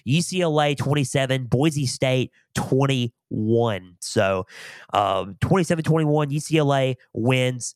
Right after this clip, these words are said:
close. The Independence Bowl, and we're gon-, gonna conclude today's episode with Pigskin Frenzy with this bowl game. The Independence Bowl, Cal versus Texas Tech. Six and six versus Texas Tech, six and six.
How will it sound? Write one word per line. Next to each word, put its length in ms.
close. 680
The 200
Independence 600
Bowl, 380
and 100
we're 200
gon-, 340
gonna 220
conclude 280
today's 240
episode 440
with 120
Pigskin 380
Frenzy 320
with 120
this 160
bowl 260
game. 320
The 200
Independence 580
Bowl, 420
Cal 480
versus 400
Texas 520
Tech. 400
Six 420
and 240
six 520
versus 420
Texas 380
Tech, 360
six 360
and 100
six. 520